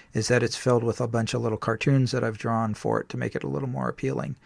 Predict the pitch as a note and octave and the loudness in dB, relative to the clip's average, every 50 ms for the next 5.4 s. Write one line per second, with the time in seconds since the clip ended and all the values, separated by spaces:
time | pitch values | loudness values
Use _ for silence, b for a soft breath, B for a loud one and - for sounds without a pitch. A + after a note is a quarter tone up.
0 | b b b b b b b b b b - B2 A#2+ A#2 A#2+ - - C3 C3 C3 | b b b b b b b b b b -2 0 0 0 0 0 2 2 4 4
1 | C3 C3 B2+ B2+ C3 - - B2 B2 A#2+ A#2+ - F3+ C#3 C#3+ D3+ D3 C#3 - - | 4 4 2 2 0 0 0 2 2 2 0 0 2 4 6 6 6 6 6 6
2 | D#3+ C#3+ B2+ - - - B2 A#2 A#2+ - C#3 C3+ - - - - B2+ B2 A2 G#2+ | 6 6 6 6 2 0 -2 0 4 6 6 6 6 2 -2 -2 0 0 0 -2
3 | A2 A2+ A2+ A2 - - A#2 A#2 C3 B2+ A2+ - - - - B2+ - - A#2+ A2+ | -2 -2 -2 -2 -2 -6 -6 -4 -4 -4 -4 -6 -6 -4 -4 -2 0 0 -2 -2
4 | - - A#2+ - - C3 A#2+ B2 A#2+ A#2+ A2+ - - - - - B2 B2 - - | -2 -4 -4 0 0 0 0 0 0 -2 -4 -4 -4 -6 -6 -6 -6 -4 -4 -4
5 | C3 - - - - - - | -6 -6 -8 -8 -10 -14 -18